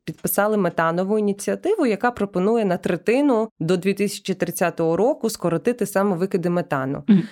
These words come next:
Speaker 1: Для України це також важливо, тому що в нас є наша, наприклад, газотранспортна система, від якої є також викиди метану через, наприклад, втрати, утічки. Метан виділяється і в сільському господарстві, і в сфері відходів.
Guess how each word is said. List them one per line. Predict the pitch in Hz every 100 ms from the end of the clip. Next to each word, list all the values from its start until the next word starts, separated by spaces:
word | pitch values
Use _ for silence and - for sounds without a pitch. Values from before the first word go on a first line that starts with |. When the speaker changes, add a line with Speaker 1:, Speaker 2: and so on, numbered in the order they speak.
| -
Speaker 1:
Для | 165 190
України | 190 254 320 320
це | 247
також | 233 208 175 185 202
важливо, | 202 190 165 156 156
тому | 196 196 175 180
що | - 165
в |
нас | 170 185 202 -
є | 156 165 180
наша, | 165 180 165
наприклад, | 156 - 185 185 156
газотранспортна | 170 190 180 143 147 143 - 170
система, | - 175 - 175 190 196
від | 165 156
якої | 170 - 202 196
є | 160 165 180
також | 165 - 151 147
викиди | 151 156 170 170
метану | 175 175 180 190 175
через, | - 175 165 156
наприклад, | 151 139 139 139 -
втрати, | - 233 254 247 208
утічки. | 156 - 220 247 247 - 220 208
Метан | 170 170 190 185
виділяється | 156 147 156 160 151 - 156
і | 147
в | 147
сільському | - 143 - 262 262
господарстві, | 226 214 - 185 190 190 - 170 -
і | 170 165
в | 156
сфері | - 180 165 147
відходів. | 139 - 247 285 240